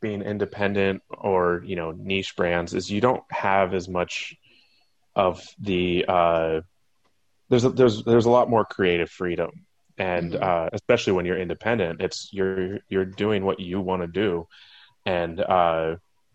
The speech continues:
Speaker 1: you, you're not getting the, uh, what do they call 'em? Basically, you're not having a, you know, the corporate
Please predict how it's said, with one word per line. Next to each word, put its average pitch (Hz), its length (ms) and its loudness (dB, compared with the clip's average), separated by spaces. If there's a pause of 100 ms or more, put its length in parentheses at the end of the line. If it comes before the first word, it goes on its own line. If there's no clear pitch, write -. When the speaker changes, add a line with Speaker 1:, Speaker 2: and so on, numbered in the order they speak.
(300)
Speaker 1:
you, 98 220 -2
you're 98 140 0
not 95 320 4 (200)
getting 92 440 0
the, 85 300 -2
uh, 80 360 0 (760)
what 90 100 -8
do 87 60 -4
they 85 120 -2
call 85 340 -4
'em? 82 140 -10 (1080)
Basically, 107 600 2
you're 110 120 0
not 98 180 0
having 92 300 2
a, 85 300 2 (200)
you 98 120 -8
know, 82 300 -6 (460)
the 98 80 -2
corporate 95 560 2